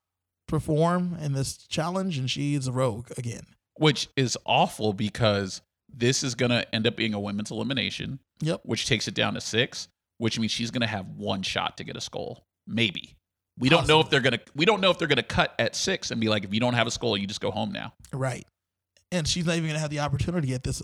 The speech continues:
Speaker 1: next
Speaker 2: Right.
Speaker 1: challenge. So it's, it just sucks. It sucks for, for Big T, and we're here for her. The Winner Takes All podcast is here for her.
Speaker 2: Yeah.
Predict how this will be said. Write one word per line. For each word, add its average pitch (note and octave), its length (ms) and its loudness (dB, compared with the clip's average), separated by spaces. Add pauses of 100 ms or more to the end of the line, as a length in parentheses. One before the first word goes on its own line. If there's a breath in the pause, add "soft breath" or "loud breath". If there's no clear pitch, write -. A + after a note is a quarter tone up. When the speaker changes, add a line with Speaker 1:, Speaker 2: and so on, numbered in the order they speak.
Speaker 1:
next - 380 -10 (520)
Speaker 2:
Right. B2+ 80 6
Speaker 1:
challenge. - 580 -4 (200)
So - 360 -6 (140)
it's, - 420 -12
it D3+ 120 -6
just - 440 -6
sucks. - 500 -14 (720)
It C3+ 80 -4
sucks - 340 0
for, F3 200 -2 (100)
for D#3+ 180 -4
Big D#3+ 200 2
T, C3 520 -2
and B2+ 300 -6
we're D#3+ 180 0
here D3+ 160 2
for A#2 160 -6
her. A2+ 180 -6 (560)
The D3 280 2
Winner D#3+ 180 0
Takes E3 180 2
All D#3 160 2
podcast D#3+ 480 0
is C3 80 -4
here C3 120 0
for A#2 180 -8
her. - 40 -12 (460)
Speaker 2:
Yeah. - 200 0